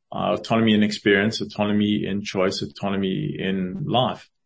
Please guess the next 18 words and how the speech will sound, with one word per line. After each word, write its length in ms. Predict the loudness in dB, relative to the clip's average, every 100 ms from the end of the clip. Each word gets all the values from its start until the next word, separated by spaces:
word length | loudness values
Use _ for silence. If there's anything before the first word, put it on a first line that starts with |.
| _ _ _ _ _ _ -4
So 320 | 4 6 6
it, 260 | 6 4 4
it 180 | 6 8
is 160 | 8
a 60 | 6
fine 300 | 4 4 4
balance, 400 | 4 2 2 0
and 380 | 0 0 0 -2
it's, 380 | -2 -2 -2 -2
it's 320 | -2 -4 2
very 220 | 6 8
difficult 480 | 6 4 2 0 2
to 120 | 2
achieve. 560 | 2 0 -2 0 -2 -4 -4
And 340 | -2 0 0
I 140 | 0 0
think 320 | 2 0 2
that 260 | 2 2